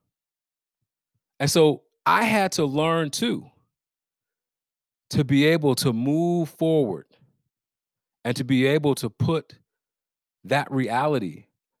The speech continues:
that threat that became a reality, into the context of my life,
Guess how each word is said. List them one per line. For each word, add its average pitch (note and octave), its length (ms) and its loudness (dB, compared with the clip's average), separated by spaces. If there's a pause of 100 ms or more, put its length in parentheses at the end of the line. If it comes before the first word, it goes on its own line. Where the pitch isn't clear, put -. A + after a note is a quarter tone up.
(160)
that C3 300 -4
threat C#3+ 400 0
that C3 160 0
became C#3+ 440 0
a C3+ 80 0
reality, F2 680 -6 (1600)
into C3 840 2 (1200)
the A#2 120 0
context D#3+ 880 -4
of D3+ 220 0
my A#2+ 200 0
life, F2+ 560 -6